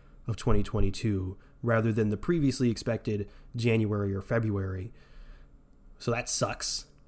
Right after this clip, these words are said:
Uh, I assume it's probably because of,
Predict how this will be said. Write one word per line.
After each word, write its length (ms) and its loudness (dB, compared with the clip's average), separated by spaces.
Uh, 240 4
I 80 0
assume 960 4
it's 200 -2
probably 1040 0
because 1300 2
of, 880 2